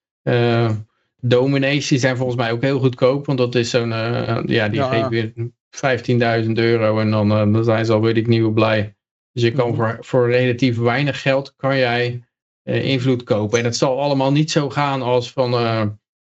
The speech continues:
Speaker 1: ja, hier heb je zoveel geld, je moet dit en dit zeggen. Maar, eh, ja, er wordt gewoon eerst een beetje gepeild en gekeken van, eh, ja, eh, hoe zou
Speaker 2: Ja.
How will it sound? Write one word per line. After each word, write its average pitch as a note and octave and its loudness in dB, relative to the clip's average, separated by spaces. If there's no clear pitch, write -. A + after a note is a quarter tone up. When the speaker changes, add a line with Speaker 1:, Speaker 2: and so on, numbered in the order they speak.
Speaker 1:
ja, B2 0
hier A#2+ 0
heb B2+ 0
je B2 0
zoveel A#2+ 2
geld, B2+ 0
je A#2 0
moet B2 -2
dit A#2+ 2
en A#2+ -2
dit A#2 0
zeggen. A#2+ -4
Maar, B2 0
eh, A#2 0
ja, G2+ -2
er A2 -4
wordt A2 -2
gewoon A2+ -4
eerst G#2+ -2
een A#2+ 0
beetje A#2 0
gepeild A#2 -2
en A#2+ -2
gekeken A#2+ -2
van, A#2+ 0
eh, A#2 0
ja, G2 0
eh, G2+ -2
hoe C3 0
zou A2 0
Speaker 2:
Ja. A2+ -2